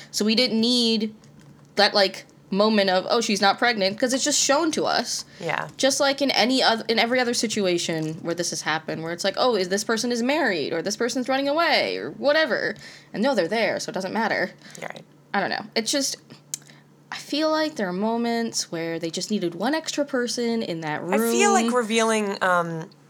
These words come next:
Speaker 2: Lucy not being pregnant was, like, what, are they gonna have someone else say it while she's off screen? It was gonna happen that way. It was gonna be revealed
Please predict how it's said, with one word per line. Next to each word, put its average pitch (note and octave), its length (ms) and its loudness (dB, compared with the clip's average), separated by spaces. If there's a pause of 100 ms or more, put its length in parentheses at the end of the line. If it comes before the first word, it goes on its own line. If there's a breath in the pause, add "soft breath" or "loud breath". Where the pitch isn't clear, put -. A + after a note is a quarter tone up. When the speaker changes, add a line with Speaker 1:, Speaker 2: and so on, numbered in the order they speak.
(200)
Speaker 2:
Lucy F3 540 -4
not D#3+ 260 2
being D3+ 220 -6
pregnant D3 460 -4 (160)
was, D#3+ 260 -4 (180)
like, E3 300 0 (720 loud breath)
what, G3 220 4
are F3 60 0
they E3+ 100 2
gonna E3 160 2
have E3 180 2
someone F3 380 4
else E3+ 220 6
say D#3 240 4
it F3 100 4
while D#3+ 140 2
she's D#3+ 240 0
off D3+ 180 4
screen? D#3 680 -2
It G3+ 120 0
was G#3 180 4
gonna F#3 160 -2
happen F3 320 2
that D3 160 0
way. D3+ 240 -2
It - 60 -6
was E3 140 -4
gonna F3+ 140 -6
be E3 120 -6
revealed C#3+ 540 -2